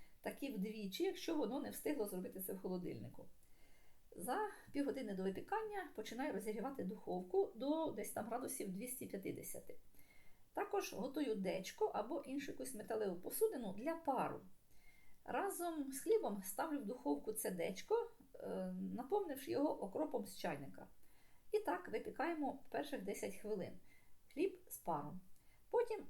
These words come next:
температуру знижуємо десь там градусів до двохсот, забираємо деко з паром, е, з духовки і далі випікаємо хліб до готовності, ну, ще, можливо, е,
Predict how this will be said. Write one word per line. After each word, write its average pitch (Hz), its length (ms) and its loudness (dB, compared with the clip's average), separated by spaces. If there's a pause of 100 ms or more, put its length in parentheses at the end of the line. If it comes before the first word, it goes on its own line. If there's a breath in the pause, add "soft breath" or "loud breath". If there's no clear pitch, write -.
(180)
температуру 208 540 -2
знижуємо 190 500 -4
десь 330 180 -2
там 320 160 -2
градусів 330 460 -2
до 302 160 0
двохсот, 277 500 -2 (380 loud breath)
забираємо 269 640 0
деко - 420 0
з - 100 -2
паром, 381 400 2 (440 loud breath)
е, 254 180 -2
з 302 60 -2
духовки 339 480 2
і - 400 2
далі 339 280 2
випікаємо 277 640 0
хліб 294 400 0 (220)
до 220 180 4
готовності, 294 880 0 (240)
ну, 339 200 -4
ще, 302 440 0 (100)
можливо, 208 720 0 (460 loud breath)
е, 185 240 -2